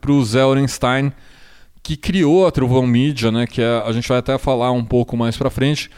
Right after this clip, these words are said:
que é essa produtora nova de podcasts. O Zé veio do Nexo, e é essa produtora nova de podcasts pra fazer só podcasts ficcionais, ou seja, ele não vai fazer nenhum podcast como esses da Bravo,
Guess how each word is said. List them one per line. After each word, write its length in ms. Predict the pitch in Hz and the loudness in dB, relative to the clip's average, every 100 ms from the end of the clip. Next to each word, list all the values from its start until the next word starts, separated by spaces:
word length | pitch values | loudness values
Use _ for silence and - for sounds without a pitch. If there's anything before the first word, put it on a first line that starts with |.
| - - - | -20 -12 -2
que 80 | |
é 20 | 160 | -2
essa 160 | 180 | 0
produtora 540 | 170 165 156 - 160 151 | -2 0 0 0 2 4
nova 420 | 131 156 170 139 | 4 2 2 0
de 100 | 123 | -2
podcasts. 640 | - 120 117 - 131 - | -2 -2 -2 0 0 0
O 120 | 120 | -2
Zé 140 | 117 127 | 0 0
veio 240 | 127 135 | 2 0
do 140 | 123 | 0
Nexo, 580 | 117 113 135 - - 101 - - - - - - | 0 0 -2 -4 -8 -8 -14 -20 -20 -20 -20 -4
e 120 | 123 | 0
é 40 | |
essa 220 | 135 143 151 | 0 0 -2
produtora 480 | 156 139 143 147 | -2 -2 0 0
nova 480 | 139 123 135 127 135 | 2 2 0 0 -2
de 100 | 123 | -4
podcasts 540 | 135 135 127 143 135 - | -8 -8 -8 -8 -6 -4
pra 140 | 156 | -4
fazer 240 | 156 143 | -2 -4
só 200 | 156 - 185 | -2 -2 0
podcasts 500 | 190 170 160 147 - | 0 0 0 -2 -2
ficcionais, 640 | 151 - 147 120 104 95 | -4 -2 -2 0 -2 -4
ou 60 | 104 | -4
seja, 280 | 120 104 | -2 0
ele 140 | 113 117 | -2 0
não 400 | 135 143 131 117 | 0 0 -2 -2
vai 160 | 127 127 | 0 0
fazer 240 | 123 113 | -2 -2
nenhum 260 | 127 127 139 | 0 0 0
podcast 520 | 139 - 131 123 - | -2 0 -2 -2 -2
como 240 | 135 127 | -2 2
esses 320 | 123 123 117 | 2 0 -6
da 180 | 104 104 | -8 -8
Bravo, 640 | 98 113 131 120 104 107 | -6 -4 -2 -4 -4 -10